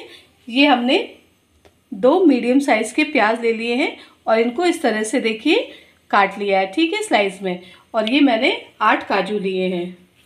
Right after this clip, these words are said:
फ्रेंड्स, ऑयल को होने देंगे गर्म और उसके बाद हमारे ये जो काजू और प्याज है ना, इनको हम करेंगे fry।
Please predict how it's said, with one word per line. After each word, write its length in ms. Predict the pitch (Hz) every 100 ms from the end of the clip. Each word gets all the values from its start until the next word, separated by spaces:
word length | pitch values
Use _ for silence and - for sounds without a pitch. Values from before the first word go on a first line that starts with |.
| _ _ _ _ _ _ _ _ _ _ _ _ _ -
फ्रेंड्स, 400 | 269 359 - -
ऑयल 220 | 247 254 311
को 160 | 339
होने 260 | 302 269 294
देंगे 320 | 294 285 285
गर्म 280 | 247 240 381 -
और 120 | 247
उसके 240 | 247 247 277
बाद 200 | 247 247
हमारे 320 | 247 233 247
ये 120 | 277
जो 140 | 269 277
काजू 380 | 247 202 269 285
और 80 | 277 - -
प्याज 320 | 226 214 262
है 80 | 254
ना, 140 | 269 440
इनको 280 | 294 277
हम 220 | 226 381 -
करेंगे 400 | 226 208 233 339
fry। 280 | 233 175